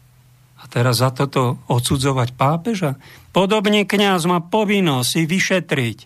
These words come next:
či niekto, ak je inak orientovaný, chodí mu na spoveď, na sväté príjmanie, a ak žije čisto, teda nie sexuálne,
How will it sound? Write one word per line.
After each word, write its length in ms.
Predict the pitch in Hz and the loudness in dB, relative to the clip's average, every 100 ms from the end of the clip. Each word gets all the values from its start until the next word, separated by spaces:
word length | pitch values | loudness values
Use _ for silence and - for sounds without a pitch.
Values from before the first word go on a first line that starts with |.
| _ _ _ _ _ _ _ _ _ | _ _ _ _ _ _ _ _ _
či 240 | - 196 | 0 2
niekto, 480 | 208 220 208 185 185 | 2 2 2 2 0
ak 160 | 175 | 0
je 160 | 190 214 | 0 0
inak 160 | 202 180 | 0 0
orientovaný, 800 | 185 190 175 165 165 160 156 143 | 0 0 0 0 0 0 -2 -4
chodí 240 | 180 170 156 | -4 -2 -2
mu 80 | 143 | 0
na 160 | 151 | -2
spoveď, 400 | 165 - 147 147 | -2 -4 -2 -2
na 80 | 147 | -2
sväté 400 | - 156 131 135 | -2 -4 -4 -6
príjmanie, 640 | 127 165 175 151 131 117 - - - - | 0 0 2 0 0 -2 -6 -18 -18 -2
a 160 | 151 | 0
ak 80 | 139 | 0
žije 320 | 117 160 175 123 | 0 0 0 -2
čisto, 480 | - 180 - - 120 | -2 -2 -4 -4 -4
teda 320 | 123 139 139 | -2 -2 0
nie 160 | 156 151 | 0 0
sexuálne, 880 | - 165 - 165 151 131 120 147 | -2 -4 -4 -2 0 -2 -4 -6